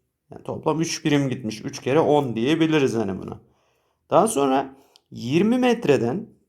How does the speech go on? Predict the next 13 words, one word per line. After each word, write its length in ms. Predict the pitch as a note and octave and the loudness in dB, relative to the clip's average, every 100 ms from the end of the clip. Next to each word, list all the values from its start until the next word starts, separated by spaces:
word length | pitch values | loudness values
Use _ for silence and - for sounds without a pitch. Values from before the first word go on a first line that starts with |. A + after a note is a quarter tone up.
| _ _ | _ _
eksi 380 | - E3+ E3+ G#3 | -2 -2 0 -2
yirmi 260 | G3 G3 F#3+ | 2 4 4
metreye 440 | F#3 F3+ F3 E3 | 4 2 2 2
gitmiş. 400 | A#2 - - - - | 2 -6 -16 -18 -6
Yani 240 | C#3 C#3 | -4 -2
toplam 400 | - E3 F3 F3+ | 0 0 2 0
kaç 280 | F3+ G3+ G3+ | 2 0 0
metre 300 | C#3 B2+ G#2+ | -4 -4 -8
gitmiş 380 | G2 - - - | -8 -14 -18 -10
diyecek 260 | A2 G#2 | -6 -2
olursak 520 | B2 B2+ - - - - | 0 -2 -4 -8 -12 -10
burada. 360 | B2 - - - | -6 -6 -8 -8
On, 380 | B2 A2 C3+ | -6 -4 -8